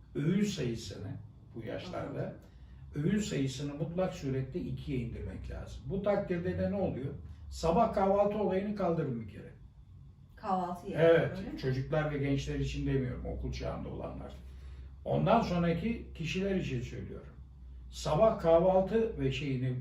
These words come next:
Speaker 1: kaldırın, brunch dediğimiz bir şey var. Saat on bir civarında. On bir, on iki civarında bir hafif bir yemek. Hafif bir yemekten kastım proteini içeren, eden, e,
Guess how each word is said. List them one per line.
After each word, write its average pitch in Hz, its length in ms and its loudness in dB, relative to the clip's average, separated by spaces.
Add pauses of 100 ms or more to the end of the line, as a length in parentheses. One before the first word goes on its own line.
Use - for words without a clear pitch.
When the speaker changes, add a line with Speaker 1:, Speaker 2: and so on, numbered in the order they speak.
(140)
Speaker 1:
kaldırın, 151 480 0
brunch 190 360 2
dediğimiz 180 420 0
bir 160 80 -4
şey 170 260 -2
var. - 100 -6 (400)
Saat 180 360 2
on 185 220 4
bir 131 140 2
civarında. 101 540 -8 (760)
On 151 240 2
bir, 175 140 2
on 160 160 0
iki 127 200 -2
civarında - 800 -6 (500)
bir 196 240 0 (400)
hafif 165 440 -2
bir 170 140 2
yemek. 143 500 0 (120)
Hafif 139 340 -6
bir 175 140 -2
yemekten 160 540 -2
kastım 120 460 -6 (320)
proteini 170 520 4
içeren, 127 440 -2 (280)
eden, - 460 -4 (600)
e, - 380 -4